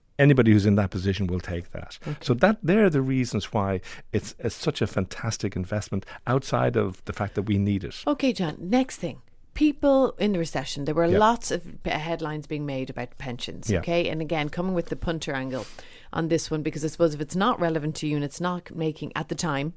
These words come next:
Speaker 2: and it's not making headlines, a lot of us would not know a huge amount about it.
Speaker 1: Glaze over.
Speaker 2: A little bit,
Speaker 1: <laughs>
Speaker 2: little bit
Speaker 1: Yeah.
Speaker 2: like that ad where they're t-, selling the home insurance and the bunny ears. You know that ad?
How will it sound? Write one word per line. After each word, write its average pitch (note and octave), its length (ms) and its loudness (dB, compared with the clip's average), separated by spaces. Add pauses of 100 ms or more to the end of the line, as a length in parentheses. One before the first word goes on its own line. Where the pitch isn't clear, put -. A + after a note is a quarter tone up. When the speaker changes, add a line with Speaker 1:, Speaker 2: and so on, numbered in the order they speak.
Speaker 2:
and E3+ 120 0
it's D#3+ 120 -4
not - 160 0
making F3 300 -4
headlines, D3 680 -2 (280)
a - 60 0
lot D#3+ 180 6
of C#3+ 100 0
us - 240 -2 (160)
would D#3 220 4
not D3+ 200 0
know D3+ 180 0
a D3 40 0
huge D3 260 -4
amount B2+ 200 -4
about B2 200 -8
it. - 120 -10
Speaker 1:
Glaze G2 360 6
over. F2 240 0
Speaker 2:
A - 120 6
little D#4 200 6
bit, C4 240 6
Speaker 1:
<laughs> G#3+ 120 4
Speaker 2:
little C4 160 10
bit C4 120 12
Speaker 1:
Yeah. - 40 6
Speaker 2:
like A3 160 6
that G#3+ 140 8
ad F#3+ 340 10
where F3+ 200 6
they're E3+ 140 6
t-, E3+ 180 2
selling F3+ 280 4
the E3 80 2
home F3+ 180 4
insurance D#3 420 0
and D3 260 -2
the C#3 260 -4
bunny E3+ 340 2
ears. C#3 340 2
You E3+ 80 -2
know F3+ 100 0
that F#3 160 6
ad? A3 260 6